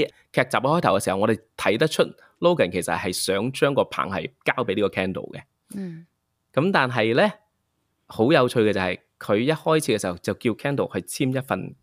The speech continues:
Speaker 1: 簽一份文件。咁佢唔知係乜嘢嚟嘅，咁啊，但，但係個老豆叫你啊嘛，咁就，咁就聽啦，聽話，咁啊簽咗佢。簽完之後，簽完之後呢，佢話原來 Logan 呢個年紀，其實佢係應該要同董事會交代呢，佢要退休啊。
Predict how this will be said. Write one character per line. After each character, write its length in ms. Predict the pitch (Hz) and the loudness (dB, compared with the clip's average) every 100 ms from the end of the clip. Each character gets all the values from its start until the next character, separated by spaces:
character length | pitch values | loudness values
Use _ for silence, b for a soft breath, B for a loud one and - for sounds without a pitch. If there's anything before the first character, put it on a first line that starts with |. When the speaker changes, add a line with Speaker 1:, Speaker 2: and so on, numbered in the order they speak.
| _ _ - | _ _ -14
Speaker 1:
簽 180 | - 160 | -4 -2
一 40 | |
份 160 | 156 78 | 0 -4
文 200 | 50 50 | -4 -14
件。 240 | - - - _ _ | -16 -16 -18 _ _
咁 140 | - 180 | -2 2
佢 100 | 123 | 2
唔 100 | 90 | 2
知 120 | 135 | 0
係 100 | 98 | 0
乜 100 | 110 | -2
嘢 160 | - | -4
嚟 160 | - - | -6 -8
嘅， 40 | |
咁 160 | 65 113 | -8 -8
啊， 60 | - | -2
但， 200 | 90 - | -2 0
但 100 | 98 | -2
係 20 | 95 | 0
個 100 | 101 | 0
老 40 | |
豆 120 | 104 | 0
叫 120 | 95 101 | 2 2
你 60 | 92 | 2
啊 60 | 104 | 0
嘛， 140 | 95 - B B B - | -2 -8 B B B -4
咁 160 | 117 135 | -2 2
就， 220 | 107 - _ | 0 -2 _
咁 120 | 117 | 0
就 80 | 120 | 0
聽 300 | 123 117 117 | 4 2 4
啦， 80 | 113 | 0
聽 260 | - 117 113 | 0 -2 0
話， 180 | 82 | -4
咁 140 | 92 95 | -2 -6
啊 40 | - | -4
簽 180 | 123 | -2
咗 100 | 101 | -2
佢。 200 | - 82 - b b | -4 -6 -8 b b
簽 140 | - | 0
完 80 | 175 | 2
之 120 | 117 143 | 4 2
後， 80 | 139 - | -2 -2
簽 160 | 202 | 2
完 100 | 127 | 4
之 100 | 113 | 4
後 80 | 135 | 4
呢， 100 | 135 | 4
佢 40 | |
話 200 | 120 87 B B B | 0 0 B B B
原 200 | 120 107 | 2 4
來 280 | 107 101 95 - _ b _ _ - | 6 4 2 -4 _ b _ _ 0
Logan 320 | 202 123 98 | 2 4 2
呢 140 | 165 | 4
個 80 | 165 | 4
年 200 | 107 92 | 4 0
紀， 140 | 87 110 | 0 0
其 140 | 95 | 0
實 100 | 92 | -4
佢 180 | - 104 | 0 0
係 60 | 110 | 2
應 160 | 143 | 0
該 140 | 139 135 | 2 2
要 160 | 120 101 | 0 -2
同 260 | - 71 - | -4 -10 -8
董 220 | - 117 | -6 -6
事 100 | 92 | -4
會 120 | 95 95 | -4 0
交 220 | 117 117 | 0 0
代 120 | 104 | -2
呢， 100 | 101 | -2
佢 120 | 104 | -4
要 220 | 92 95 92 | -2 -2 -2
退 280 | - 92 90 | -2 -2 0
休 260 | 104 98 | 0 0
啊。 100 | 85 | -4